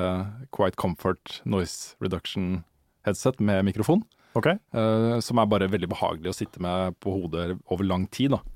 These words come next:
Speaker 1: Så, så den har jeg brukt mye. Men, eh, alle vi kjenner som har det headsetet jeg skal nevne nå, eh, sier at vi må bare kjøpe det. Og grunnen til at de ikke har gjort det, er at det koster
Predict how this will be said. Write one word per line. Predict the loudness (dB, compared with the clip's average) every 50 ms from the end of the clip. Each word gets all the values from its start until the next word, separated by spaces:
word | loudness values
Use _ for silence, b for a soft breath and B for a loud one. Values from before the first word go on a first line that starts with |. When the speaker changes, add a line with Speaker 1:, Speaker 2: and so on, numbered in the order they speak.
| b b b b b b b
Speaker 1:
Så, | -16 -4 0 4 6 6 8 8 8 8 8 8 6 6 4
så | 2 2 2
den | 4 4 6
har | 4 4
jeg | 4
brukt | 2 0 2 2
mye. | 4 2 2 0 -4 -4
Men, | -2 -2 0 2 2
eh, | 2 4 4 2 2 0 _ _ _ _ _ _ _ _ _ _ _ _ _ _ _ _ _ 4
alle | 4 4 6 4 4 4 4 4 0 0
vi | -2 0 2
kjenner | 4 4 4 6 4 4 2 0 _ -4
som | -2 -2 0
har | 2 4 4 6 6 4 2 -4 _ _ _ _ _ _ _ _ _ -18
det | -4 0 2 2
headsetet | 4 4 2 0 0 -2 0 0 0
jeg | 0 0
skal | 0 0 0
nevne | 2 2 2 4
nå, | 4 4 4 4 0 b b b b b b b b b b _ 0
eh, | 0 2 2 2
sier | 2 2 2 2
at | 2 0 2
vi | 2 2
må | 2 2 2 2 2 2
bare | 0 0 0 0
kjøpe | 0 -2 -2 -2 -2 -4
det. | -6 -6 _ b b b b b b b b b b b -6 -2
Og | 2
grunnen | 4 4 4 4
til | 4
at | 4 4
de | 4
ikke | 4 4
har | 4 4
gjort | 6
det, | 6 6
er | 6
at | 4 2
det | 0 -2
koster | -2 -2 0 0 0